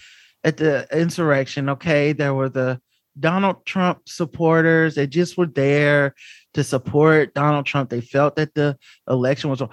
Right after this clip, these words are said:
There were the people just sightseeing, taking pictures, you know, just wanted to see some museums.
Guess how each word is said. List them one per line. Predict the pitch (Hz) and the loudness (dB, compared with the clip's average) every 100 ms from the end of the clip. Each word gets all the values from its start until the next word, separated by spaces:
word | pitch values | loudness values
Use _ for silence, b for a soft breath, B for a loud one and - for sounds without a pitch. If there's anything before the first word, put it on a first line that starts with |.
| B - | B -2
There | 214 214 | 2 4
were | 214 | 4
the | 196 | 2
people | - 226 208 214 | 0 0 0 0
just | 202 208 - _ | 0 0 -2 _
sightseeing, | - 269 277 - 156 117 95 _ _ _ - | -2 0 0 -2 -4 -4 -6 _ _ _ -6
taking | 220 214 208 | -4 -2 -2
pictures, | 226 208 - 113 - _ | -2 -4 -8 -16 -18 _
you | 147 | -4
know, | 165 175 170 - b b b b | 0 0 -2 -6 b b b b
just | 190 196 | 0 2
wanted | 214 208 180 160 | 2 0 0 -2
to | _ _ | _ _
see | - 220 | -4 -2
some | 214 208 | 0 0
museums. | 208 214 185 151 139 139 | 2 2 2 0 0 -4